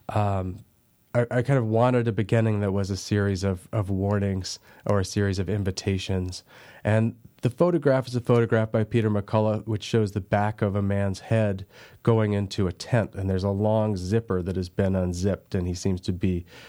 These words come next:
welcomed into this tent. Um, but it's a pretty dark photograph. It's black and white. It's a little bit scary, too, I think. Um, and so I was looking at this, and I was trying to think, what is going to come out of me based on this? And it's a very funny,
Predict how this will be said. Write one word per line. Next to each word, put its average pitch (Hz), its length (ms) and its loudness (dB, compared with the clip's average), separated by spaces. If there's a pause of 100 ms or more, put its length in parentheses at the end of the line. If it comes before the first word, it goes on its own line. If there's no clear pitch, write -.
(160)
welcomed 98 580 2
into 95 240 0
this 87 220 -2
tent. 95 400 -2 (100)
Um, 95 200 0
but 98 120 -2
it's 107 140 -6
a 131 40 -2
pretty 110 360 0
dark 104 320 0
photograph. 92 500 0
It's - 120 -14
black 95 280 0
and 92 140 -2
white. 90 360 -2 (380)
It's 95 140 -6
a 110 40 2
little 107 160 2
bit 85 120 -6
scary, 92 520 -2
too, 98 280 -2
I 101 80 0
think. 113 420 -4 (440)
Um, 101 340 -2 (800)
and 127 100 0
so 151 100 4
I - 20 4
was 143 120 0
looking 180 320 0
at 143 140 0
this, 127 160 2
and 127 80 0
I - 20 2
was 117 60 0
trying 123 140 0
to 113 40 -2
think, 113 200 -2
what 123 260 2
is 135 160 -4 (140)
going 131 180 2
to 120 60 -2
come 123 200 0
out 127 200 2
of 117 100 -4
me 110 140 0
based 110 320 0
on 110 160 2
this? 113 180 0
And 117 100 0
it's 110 140 -4
a 120 40 -2
very 127 260 0
funny, 117 580 0